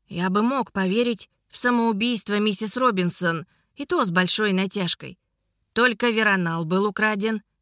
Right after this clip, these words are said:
ещё на корабле». «Да будь ты проклят со своим кораблём!» Леонард схватил с пола фотографии, с яростью сжал их в кулаке. «Догадываюсь, что ещё тебе начирикала эта рыжая пташка, следившая за нами.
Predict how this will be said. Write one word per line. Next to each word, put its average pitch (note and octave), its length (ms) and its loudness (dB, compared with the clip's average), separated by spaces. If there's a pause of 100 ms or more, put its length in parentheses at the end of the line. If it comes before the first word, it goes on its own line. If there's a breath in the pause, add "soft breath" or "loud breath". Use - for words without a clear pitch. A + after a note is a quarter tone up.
ещё A3+ 380 0
на F3 100 0
корабле». G3+ 460 0 (720)
«Да F3+ 220 4
будь F#3+ 320 2
ты A#3 160 2
проклят G3+ 580 2
со F3+ 80 -2
своим A3 320 2
кораблём!» A#3 520 2 (840)
Леонард B3+ 480 2
схватил C4 440 0
с - 80 -4
пола C#4+ 280 0
фотографии, A3 760 0
с - 140 -2
яростью C4+ 600 2
сжал A3+ 340 2
их G3+ 100 -4
в - 60 -20
кулаке. A3 500 -2 (580)
«Догадываюсь, B3+ 920 2 (200)
что - 220 2
ещё D#4 460 4
тебе F#3+ 280 0
начирикала C4 640 2
эта B3+ 240 2
рыжая B3 320 2
пташка, G#3+ 440 -2
следившая G3 580 0
за A#3 120 4
нами. F#3 340 0